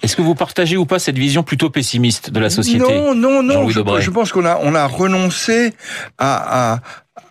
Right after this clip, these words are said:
Speaker 2: à diffu-, à essayer de rassembler les Français sur des thèmes lisibles. Aujourd'hui, euh, euh, les, les jeunes Français que je vois, ils sont sur les réseaux sociaux, ils sont dans l'immédiateté, et le, le, le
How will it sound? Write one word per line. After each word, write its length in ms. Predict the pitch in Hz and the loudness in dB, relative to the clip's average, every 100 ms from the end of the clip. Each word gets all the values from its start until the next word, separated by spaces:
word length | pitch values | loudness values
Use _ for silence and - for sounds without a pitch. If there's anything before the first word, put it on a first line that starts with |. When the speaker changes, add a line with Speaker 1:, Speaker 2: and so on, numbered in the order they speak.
| _ - - - | _ -20 -18 -2
Speaker 2:
à 160 | 131 | 0
diffu-, 420 | 131 165 147 160 - | 2 0 0 0 2
à 200 | 131 147 | 2 2
essayer 320 | 135 175 170 | 0 0 2
de 100 | 135 | 2
rassembler 540 | 151 156 - 165 151 | 0 0 0 2 2
les 100 | 131 | 2
Français 400 | 120 147 139 196 | 0 0 0 0
sur 140 | - 131 | 0 0
des 160 | 123 | 0
thèmes 240 | 175 170 135 | 0 2 2
lisibles. 560 | 143 123 131 110 98 - - - | 4 4 2 2 -2 -4 -14 -4
Aujourd'hui, 560 | 120 120 120 143 202 214 - 143 - | 0 0 0 2 2 0 -4 -8 -2
euh, 380 | 123 120 113 110 - - - | 0 2 2 0 -4 -10 -4
euh, 260 | - - - | -2 0 0
les, 160 | 107 | 0
les 160 | 113 110 | 2 0
jeunes 240 | 98 139 | 0 -2
Français 340 | 113 120 110 135 | -2 -2 0 -2
que 140 | 117 | -2
je 120 | 95 104 | -2 0
vois, 440 | 101 156 190 180 | 2 2 2 2
ils 120 | 131 | -2
sont 180 | - 127 | -2 -2
sur 160 | 120 117 | 0 0
les 80 | |
réseaux 280 | 110 107 107 | 0 0 0
sociaux, 580 | 95 104 - 170 180 190 - - | 0 0 2 2 2 0 -4 -6
ils 140 | 131 113 | -2 -2
sont 180 | 139 | 0
dans 140 | 117 110 | 0 2
l'immédiateté, 840 | 120 120 110 101 113 95 175 196 - - | 2 2 2 0 -2 0 0 0 -6 -8
et 160 | - 127 | -2 0
le, 220 | 120 - | 0 0
le, 160 | 117 95 | 0 2
le 200 | 127 | 0